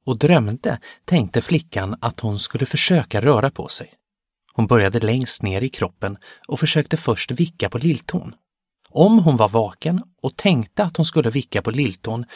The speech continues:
så skulle den bara vicka. Men hur mycket hon än försökte så varken vickade eller vackade den. Eller ens vyckade.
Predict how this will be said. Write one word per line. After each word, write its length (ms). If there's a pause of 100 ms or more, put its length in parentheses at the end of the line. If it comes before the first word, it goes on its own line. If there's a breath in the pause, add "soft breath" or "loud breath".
(240 loud breath)
så 140
skulle 320
den 140
bara 200
vicka. 420 (840)
Men 120
hur 300
mycket 340
hon 140
än 140
försökte 600 (340 loud breath)
så 140
varken 300
vickade 640 (100)
eller 340
vackade 560
den. 220 (640)
Eller 200
ens 520
vyckade. 680